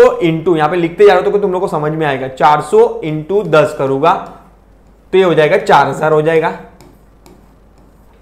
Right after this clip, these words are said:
अभी उसमें से भाई ने first and final call account कितना नहीं दिया, भाई ने कितना था first and final call? चार सौ into चार रुपया था,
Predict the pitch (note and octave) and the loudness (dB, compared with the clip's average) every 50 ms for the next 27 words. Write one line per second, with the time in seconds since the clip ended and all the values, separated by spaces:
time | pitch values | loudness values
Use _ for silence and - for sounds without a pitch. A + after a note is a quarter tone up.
0 | _ G3 A3 C4 A3+ D#3+ - - - - - - - - F3+ F3+ - F3+ F3+ A3+ | _ 2 2 2 0 -2 -4 -6 -14 -20 -20 -20 -6 -4 -4 -4 -4 -6 -4 -2
1 | C4 C4 C4 C4 C4 C4 B3+ A3 F#3+ E3+ D3 F3 F3 F3 F3+ G3+ G#3+ A#3 B3 B3 | 0 0 0 0 0 0 0 -2 -4 -6 -4 -2 0 2 2 2 2 0 0 0
2 | B3 B3 - - - - - G3 G3 G3+ G3 G3+ A#3+ B3 - G#3+ G3 G#3 A3+ A#3+ | -2 -4 -8 -14 -20 -6 2 4 4 4 4 2 -2 0 2 2 2 4 2 2
3 | A#3+ A#3+ A#3 A#3 A#3 A#3 A3+ A#3 A#3 A3+ - A3 - A3 A3+ A#3 A#3 A#3 A#3 G#3+ | 4 4 4 4 4 4 2 0 0 -2 -6 -8 -6 -4 -2 -2 0 0 -2 -2
4 | F#3+ A3+ A#3 A3+ G#3+ G#3 G#3 G#3+ A3+ B3 B3+ - - - - - _ _ - _ | 0 2 2 4 4 4 2 2 0 -4 -4 -10 -16 -20 -20 -20 _ _ -20 _
5 | _ _ _ _ - G#3 F3+ A3+ A#3+ A#3+ B3 B3 B3 G#3+ G#3+ G#3 A3+ A#3 G#3+ A3 | _ _ _ _ -8 -4 0 0 2 4 4 4 4 4 4 4 2 2 4 4
6 | G#3+ A3 A3+ A3 A3+ A#3 A#3 A#3 - G#3 E3 F3 F3+ F3 A3+ A3+ A3 A3 G#3 F3+ | 4 4 4 4 4 2 2 2 2 4 4 4 4 4 2 2 2 0 -2 -2
7 | A#3 B3 C4 B3+ - - G3+ F#3 G3+ G#3 A3 G#3+ A#3+ A#3+ A#3 A#3 A#3 | -2 -2 -2 -4 0 2 4 4 4 4 4 2 2 4 6 6 4